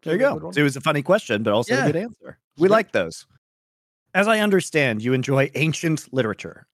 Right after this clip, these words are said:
Speaker 1: I do. Uh, do you have, do you have, and if you do, which are your favorite Egyptian, Greek, Roman, or Norse gods? What qualities or stories they have that you appreciate? Sure. I mean, this is an easy question for me to answer. You wanna go first? <laughs>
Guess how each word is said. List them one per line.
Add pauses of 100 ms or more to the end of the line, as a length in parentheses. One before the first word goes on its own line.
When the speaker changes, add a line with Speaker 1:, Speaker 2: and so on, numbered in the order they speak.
Speaker 1:
I
do. (680)
Uh,
do
you
have, (480)
do
you
have,
and
if
you
do,
which
are
your
favorite (140)
Egyptian,
Greek, (100)
Roman,
or
Norse (140)
gods?
What
qualities
or
stories
they
have
that
you
appreciate?
Sure.
I
mean,
this
is
an
easy
question
for
me
to
answer.
You
wanna
go
first? (580)
<laughs>